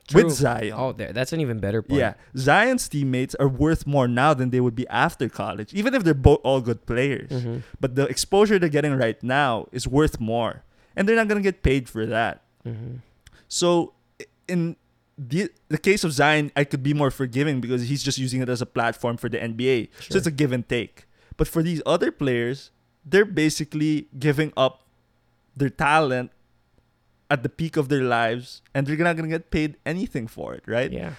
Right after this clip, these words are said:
Speaker 1: So that makes it even more ridiculous. I don't know how it's gonna work, how you're gonna pay them. That scheme is gonna be complicated, but I think you shutting the door on that conversation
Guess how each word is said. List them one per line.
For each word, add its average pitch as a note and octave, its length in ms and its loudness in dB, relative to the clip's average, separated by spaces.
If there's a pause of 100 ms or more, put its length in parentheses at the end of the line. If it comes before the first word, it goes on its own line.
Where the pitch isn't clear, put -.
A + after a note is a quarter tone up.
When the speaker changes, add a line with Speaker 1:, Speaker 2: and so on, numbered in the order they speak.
Speaker 1:
So - 100 -4
that A3 100 6
makes A3 180 0
it A3 80 -2
even G3+ 220 2
more F3+ 360 2
ridiculous. A2 920 -4 (500)
I F#3+ 80 8
don't F#3 300 6
know G3+ 100 2
how E3+ 180 4
it's D#3 120 0
gonna D3+ 220 0
work, C3 340 0
how B2+ 160 2
you're B2 140 0
gonna B2+ 140 -2
pay A#2+ 260 0
them. A#2+ 260 -2
That B2+ 180 -2
scheme C3 380 -4
is A#2 160 -4 (260)
gonna C3+ 160 2
be B2 140 -2
complicated, A#2+ 720 -4
but C#3+ 80 -2
I G#3+ 80 2
think G#3 340 -4 (680)
you F3 160 0
shutting E3 420 0
the C3 80 2
door B2+ 300 4
on C#3+ 80 0
that B2 160 0
conversation B2 1000 -4